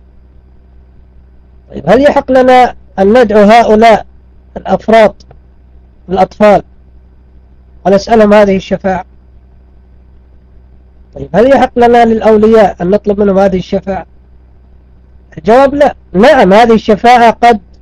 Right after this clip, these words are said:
أعطاهم الله عز وجل إياها، ولكن لا يحق لنا نحن كبشر إلا أن نتجه ونلتجئ إلى الله عز وجل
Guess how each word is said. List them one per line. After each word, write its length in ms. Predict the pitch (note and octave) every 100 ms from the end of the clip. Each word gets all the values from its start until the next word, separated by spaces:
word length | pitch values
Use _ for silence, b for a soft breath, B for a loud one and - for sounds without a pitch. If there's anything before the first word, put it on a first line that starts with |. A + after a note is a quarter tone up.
| _ - E3+
أعطاهم 500 | - D4+ D#4 B3 G#3+
الله 160 | G#3
عز 240 | G3 F#3 F3+
وجل 300 | F3 F3 E3
إياها، 440 | E3 F3+ D#3 - _ _ - _ _ _ _ _ - _ -
ولكن 300 | F3 E3+ F#3
لا 160 | B3
يحق 280 | F4+ D#4+ D#4
لنا 240 | C#4+ C4 A#3+
نحن 240 | A3 A3
كبشر 600 | G#3 G3+ A3+ - F#3+ G3+ _ _ _ _ -
إلا 420 | C#4+ C#4 C4 A3+
أن 140 | A3+ A#3
نتجه 580 | C4 - A3+ G#3 A3+ - - _ -
ونلتجئ 720 | F3 B3+ D4+ C#4 A#3+ B3 -
إلى 100 | D#4
الله 160 | C#4+ C#4
عز 360 | A#3+ A#3+ G#3+
وجل 460 | A#3+ A#3 A3 B3+ B3+